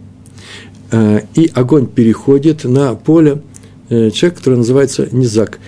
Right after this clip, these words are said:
Э, это называется человек, который, у которого ущерб, которому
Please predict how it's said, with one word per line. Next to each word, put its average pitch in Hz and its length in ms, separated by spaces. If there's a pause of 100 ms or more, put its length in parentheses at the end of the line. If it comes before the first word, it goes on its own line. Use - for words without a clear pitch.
(180)
Э, 117 400
это 143 160
называется 131 480
человек, 208 300
который, 143 260
у 135 80
которого 147 300
ущерб, 143 360 (640)
которому 139 460